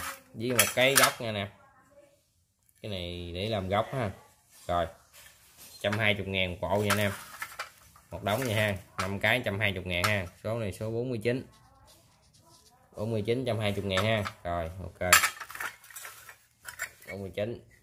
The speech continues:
trăm hai. Rồi, tiếp tục đây cũng có một bộ bài vậy luôn. Ừ. Bài này thì anh em chế hàng ngoài Việt Nam cũng được, cắt tỉa nữa.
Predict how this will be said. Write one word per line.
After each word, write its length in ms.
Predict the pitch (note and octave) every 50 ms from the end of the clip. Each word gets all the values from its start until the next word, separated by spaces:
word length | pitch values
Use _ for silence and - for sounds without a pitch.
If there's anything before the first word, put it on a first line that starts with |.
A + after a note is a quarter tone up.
| _ _ -
trăm 120 | F2 F#2
hai. 340 | G2+ G2+ F#2+ F#2 F2+ D#2+ - - - - - - - - - - - - - - - - - - - - - - - - - - - - - - - - - - - - - - - - - - - - - - - - - - - - - - - - - - - - - - - -
Rồi, 200 | G2 G2 G2 G2
tiếp 80 | G#2+ G#2+ -
tục 100 | G2 F#2+ G#2
đây 120 | G#2 G2+ -
cũng 140 | A2+ A#2 A2+
có 60 | B2
một 180 | A#2+ A2 G2 -
bộ 200 | F#2 F2+ F#2+ G#2
bài 240 | G#2 G#2 G2+ G#2 A2+
vậy 160 | A2 G#2 G2+
luôn. 200 | G#2 G2+ F#2 - - - _ _ _ _ _ - - - - - _ - - - - - - - - - - _ _ - _ _ _ - - - - - - - - - - - - - - - - - - - -
Ừ. 160 | G2 G2+ A2 A2 - - - - - - _ _ - - - - - - - - - - - - - -
Bài 160 | F#2+ G2 G2+
này 140 | G2 F#2+ F#2 G2
thì 240 | F#2+ F2+ F2+ - F#2+
anh 80 | G2+
em 160 | G#2 G2+ G2+ G2
chế 160 | - A#2 B2+ - - -
hàng 240 | - - - -
ngoài 180 | F#2+ F#2+ F#2+ G2
Việt 120 | F#2+ F#2+ G2
Nam 180 | G2+ G2+ G2+
cũng 160 | F#2+ G#2+ A#2 G#2+
được, 140 | F#2+ F2+ E2 - - - -
cắt 160 | C3 - - - _ _ - _ _
tỉa 300 | F2 F2+ F#2+ G2+ A#2 B2+
nữa. 160 | C3 C3 C3